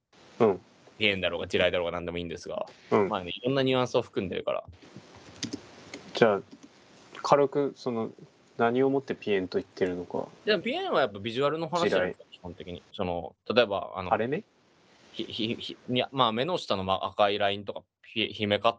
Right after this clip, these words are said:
Speaker 2: トとか、あとパステルカラーの洋服とか、
Speaker 1: うん。
Speaker 2: あと肌結構極端に白いとか、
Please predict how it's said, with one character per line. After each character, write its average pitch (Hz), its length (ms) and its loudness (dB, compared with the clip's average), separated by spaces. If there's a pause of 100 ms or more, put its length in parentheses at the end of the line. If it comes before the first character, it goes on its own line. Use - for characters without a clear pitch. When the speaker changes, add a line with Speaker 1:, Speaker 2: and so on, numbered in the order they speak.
Speaker 2:
ト 82 100 -8
と 80 80 -14
か、 76 320 0
あ 107 60 2
と 95 140 -6
パ 101 160 0
ス - 80 -14
テ 131 80 0
ル 123 80 0
カ 143 140 4
ラ 113 120 0
ー 95 40 -6
の 90 80 -14
洋 92 140 -12
服 87 180 -12
と 90 80 -14
か、 82 400 -2 (260)
Speaker 1:
う 123 60 2
ん。 107 80 2
Speaker 2:
あ 104 40 4
と 98 120 2
肌 104 320 -2 (120)
結 - 140 -20
構 87 100 -12
極 90 160 -14
端 110 100 0
に 90 80 -6
白 90 240 -4
い 85 80 -8
と - 80 -8
か、 64 400 -2